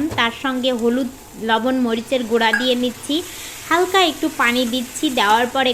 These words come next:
খুব মশলাগুলা কিন্তু ভালো করে কষিয়ে নিচ্ছি। মশলা যখন খুব ভালো করে কষানো হবে, তারপরে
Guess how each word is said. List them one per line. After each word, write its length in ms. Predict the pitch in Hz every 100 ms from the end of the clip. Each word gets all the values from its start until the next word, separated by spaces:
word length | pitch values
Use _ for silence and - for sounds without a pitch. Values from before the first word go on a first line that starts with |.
| -
খুব 100 | 233 233
মশলাগুলা 600 | 247 269 - 294 302 302
কিন্তু 320 | 302 294 294
ভালো 340 | 403 240 208 247
করে 220 | 254 262 262
কষিয়ে 340 | 349 370 359 240
নিচ্ছি। 440 | 196 175 - 185 156 - - - - - - - - -
মশলা 400 | 269 320 403 370
যখন 300 | 370 370 370 349
খুব 160 | 359 247
ভালো 300 | 247 240 285
করে 240 | 285 330 320 -
কষানো 480 | 302 294 311 294 294
হবে, 320 | 262 214 247 269
তারপরে 480 | 277 269 277 311 294